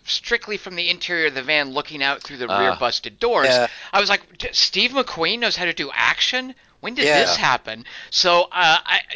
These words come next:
Speaker 1: that, I sat up immediately at that point thinking, "Okay, whatever movie you're making here,
Speaker 3: Yeah.
Speaker 1: you're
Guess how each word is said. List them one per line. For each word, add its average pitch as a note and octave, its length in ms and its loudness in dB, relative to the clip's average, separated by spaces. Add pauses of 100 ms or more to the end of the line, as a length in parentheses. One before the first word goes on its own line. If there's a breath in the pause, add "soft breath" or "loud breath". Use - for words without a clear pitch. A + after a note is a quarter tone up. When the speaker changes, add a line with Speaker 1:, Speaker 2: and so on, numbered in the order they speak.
(120)
Speaker 1:
that, G#3 220 4
I F3+ 120 6
sat F3+ 340 2
up D#3 100 0
immediately B2+ 540 -6
at G#2+ 80 -10
that D3 220 0
point A2+ 240 -8
thinking, B2+ 180 0
"Okay, G#3 240 2
whatever F3 300 2
movie G#3 240 -4
you're F3 100 2
making D#3+ 360 0
here, B2+ 320 -4 (480 loud breath)
Speaker 3:
Yeah. B2 180 -2
Speaker 1:
you're C#3+ 100 -4